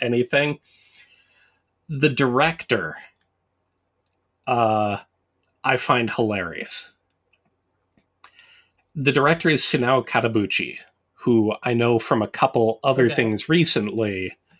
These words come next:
Speaker 1: <laughs> but, but, uh, prior to Black Lagoon, he did, uh, Princess Arete.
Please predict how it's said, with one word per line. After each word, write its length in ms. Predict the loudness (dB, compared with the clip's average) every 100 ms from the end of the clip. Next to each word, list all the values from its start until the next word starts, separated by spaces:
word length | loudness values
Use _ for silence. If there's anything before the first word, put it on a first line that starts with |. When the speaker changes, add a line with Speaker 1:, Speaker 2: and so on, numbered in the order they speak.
| _ -20 _
Speaker 1:
<laughs> 120 | _
but, 640 | -8 -6 -6 -8 0 0 0 -6 -12 -8 -8 -8 -2
but, 380 | 0 0 -8 -18 _ _ _ _ -20 -20 -20 -20 _ _ 2
uh, 220 | 2 2
prior 640 | -10 -2 4 4 4 2 0
to 200 | -2 -4
Black 420 | 0 -2 -2 -2
Lagoon, 460 | -2 0 2 2 0
he 260 | -2 -2 0
did, 280 | 0 0 -2 -4 -8
uh, 360 | -4 -2 -4 -6
Princess 560 | -4 -2 0 0 0 -2 -4
Arete. 540 | -2 -2 0 -2 -4